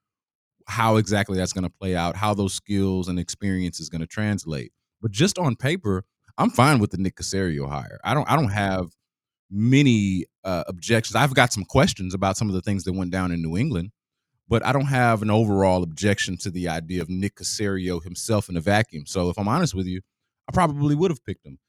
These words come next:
Now, with the context of everything that we know surrounding this thing, yeah, no, I, I, I find it troubling that they hired Nick Caserio because of his connections to Jack Easterby.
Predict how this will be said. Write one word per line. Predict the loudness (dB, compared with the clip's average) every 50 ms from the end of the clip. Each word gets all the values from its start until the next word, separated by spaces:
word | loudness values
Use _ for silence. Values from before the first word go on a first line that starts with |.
| _ _ _ _ _
Now, | 0 2 2
with | 2 2 0
the | -2
context | -6 -4 -2 0 0 0 0 0 -2 -2
of | 0 0
everything | 0 0 0 0 0 0 -2
that | -2 -2
we | -2 -2
know | -2 0 0 0 0 -2 -4 -6
surrounding | -8 -6 -4 -2 0 0 0 0 0 -2 -2 -2
this | -4 -6 -6
thing, | -6 -6 -6 -6 -6 -8 -12 _ _ _ _ _ _ _ _ _ _ _ -4
yeah, | -2 -2 0 0
no, | 0 0 2
I, | 2 2 2 0
I, | -2 -6 -6 -6 -2
I | -2 -2
find | -2 -2 _ 2 4 4 6 4
it | 2 0
troubling | 0 0 2 2 2 2 2 2 0 -2 -6 -6 -4
that | -2 -2 -2 -2 -2
they | -4 -4 -4 -6 -10 _ _ _
hired | -2 0 0 0 0 -2
Nick | -2 -4 -4 -6
Caserio | -8 -6 -2 0 0 2 2 0 0 -2
because | -2 0 0 2 2 2
of | 0 -2
his | -4 -6
connections | -6 -8 -6 -4 -4 -6 -6 -8 -10 -10
to | -10 -8
Jack | -4 -2 -2 -2 -2 -2
Easterby. | -6 -6 -6 -8 -6 -4 -4 -4 -4 -6